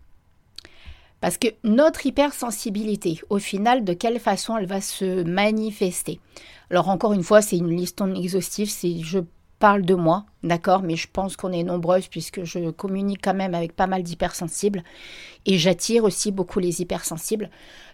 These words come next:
Donc, euh, donc voilà, ça, ça va vraiment être une sensibilité, moi, ça, c'est, mais c'est marrant parce que chez moi, c'est pas tout le temps, une sensibilité auditive ou visuelle. Visuelle,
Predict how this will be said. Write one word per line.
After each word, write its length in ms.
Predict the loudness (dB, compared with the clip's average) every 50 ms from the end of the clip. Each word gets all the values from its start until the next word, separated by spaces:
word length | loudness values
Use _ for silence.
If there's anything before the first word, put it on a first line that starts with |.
| -10
Donc, 420 | 0 4 4 6 6 4 2 4 4
euh, 100 | 4 6
donc 200 | 4 4 4 6
voilà, 280 | 8 8 8 6 4 0 -4
ça, 220 | 0 2 2 2
ça 160 | 2 2 2
va 180 | 4 6 4 4
vraiment 420 | 4 2 2 2 4 4 4 4
être 200 | 4 2 0 0
une 100 | -2 -2
sensibilité, 800 | -2 -2 -2 -2 -2 -4 -4 -4 -4 -2 -2 -2 -2 0 0 0
moi, 240 | 2 2 4 4 2
ça, 240 | 2 2 2 2 2
c'est, 160 | 2 0 -2 -2
mais 160 | -2 -2 -2
c'est 160 | -2 0 2
marrant 280 | 2 4 4 4 4 4
parce 180 | 2 0 -2
que 80 | -2 -4
chez 180 | -2 0 0
moi, 200 | 2 4 4 2
c'est 160 | 2 0 -2 0
pas 160 | 0 0 0
tout 160 | -2 -4 -4
le 40 | 0
temps, 180 | 0 0 0 -2 -6 -18 -18 -18 -16 -14 -14 -14 -14 -8 -6
une 120 | -4 -4
sensibilité 880 | -2 0 0 0 0 -2 -4 -4 -2 -2 0 0 0 0 0 0 0 -2 _ 2
auditive 680 | 4 4 4 4 0 -2 -2 -2 0 0 0 0 -2 -2 0
ou 100 | 0 2
visuelle. 560 | 2 2 0 -2 0 0 0 0 0 0 -4 -12 -18 -20 -20 -20 -20 -20 -20 -20 _ _ _ _ _ _ _
Visuelle, 840 | -4 -2 0 2 2 4 4 6 8 8 10 10 10 10 8 8 4